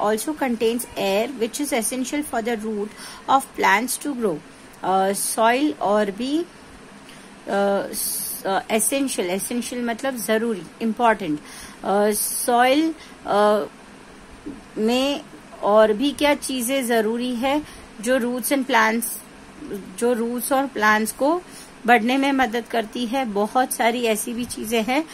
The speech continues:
जो soil में जरूरी है, जो roots and plants को ग्रो करने में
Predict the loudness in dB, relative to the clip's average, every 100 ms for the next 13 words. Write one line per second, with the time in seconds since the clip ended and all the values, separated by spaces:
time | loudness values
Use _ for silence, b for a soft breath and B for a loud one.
0 | B B -8 -4 0 2 4 4 2 0
1 | -2 -2 B B -8 2 2 4 0 0
2 | 0 0 -2 -2 -2 0 -2 -2 -2 0
3 | 0 0 0 -2 -2 2 0 2 0 0
4 | 0 0